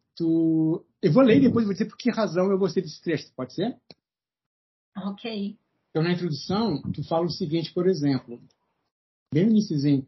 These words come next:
Speaker 1: "Apesar dos avanços teóricos obtidos nas discussões e reflexões sobre a questão ambiental e seus conceitos específicos, ainda é muito incipiente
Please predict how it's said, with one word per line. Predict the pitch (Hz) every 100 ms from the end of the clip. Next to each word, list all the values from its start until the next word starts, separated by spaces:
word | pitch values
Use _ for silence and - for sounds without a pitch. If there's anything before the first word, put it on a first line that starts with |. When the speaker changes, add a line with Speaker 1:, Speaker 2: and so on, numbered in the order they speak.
| _ _
Speaker 1:
"Apesar | 156 185 151 247
dos | 269 180
avanços | 156 151 170 165 -
teóricos | 156 139 156 135 - 123
obtidos | 143 - - 196 175 135
nas | 147
discussões | 135 - 139 - 170 202 208
e |
reflexões | - - - - 139 127
sobre | 190 226
a |
questão | 170 147 143
ambiental | 123 113 127 160 190 _ _ _
e | 139
seus | - 147 143 131
conceitos | 139 123 135 131
específicos, | 110 - 120 - 214 - - _ - -
ainda | 151 180
é | 202
muito | 220 226
incipiente | 208 - - 214 175 175 214 214 - 117